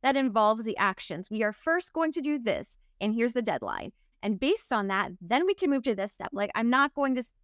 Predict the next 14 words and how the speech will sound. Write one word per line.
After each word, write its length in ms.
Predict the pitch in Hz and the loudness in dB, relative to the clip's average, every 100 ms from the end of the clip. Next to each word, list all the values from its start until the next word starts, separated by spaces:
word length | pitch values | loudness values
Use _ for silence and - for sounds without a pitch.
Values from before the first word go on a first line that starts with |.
| _ | _
it's 240 | 175 - 208 | -8 -8 -2
not 300 | 220 240 254 | 2 2 0
generic 420 | 285 262 254 247 | -2 2 0 0
advice. 400 | 226 - 214 220 | -4 0 0 0
I'm 140 | - 180 | -4 -2
not 180 | 202 | -2
gonna 160 | 277 254 | 0 -4
say, 240 | - 254 240 _ _ - | -2 -4 -4 _ _ -2
"Yes, 240 | 480 453 | -2 2
let's 240 | 381 403 - | 2 2 -2
just 200 | 427 403 | -6 0
launch 320 | 392 392 - | 0 0 -2
Facebook 440 | 381 370 - 381 359 | -2 -2 -2 -2 2
ads." 420 | 339 311 226 | 2 2 0